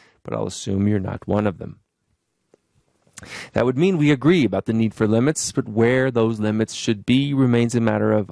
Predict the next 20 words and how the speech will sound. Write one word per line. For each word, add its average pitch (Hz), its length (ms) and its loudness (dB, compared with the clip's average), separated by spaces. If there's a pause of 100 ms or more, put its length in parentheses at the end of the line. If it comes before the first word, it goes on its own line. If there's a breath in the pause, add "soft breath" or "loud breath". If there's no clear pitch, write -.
(120)
ongoing 101 600 -2
debate. 92 600 -6 (540 loud breath)
That's - 240 0
part - 520 -4 (320)
of 98 220 -4
the 104 100 0
fun 120 440 -2
of 107 120 -6
being 110 200 -2
a 110 40 -4
citizen 139 580 -2
in 131 120 -2
a 139 100 2
liberal 104 340 2
democracy. 98 760 -8 (500)
We 139 140 4
all 95 160 -2
get 101 120 -4
a 127 60 -4
say. 95 340 -2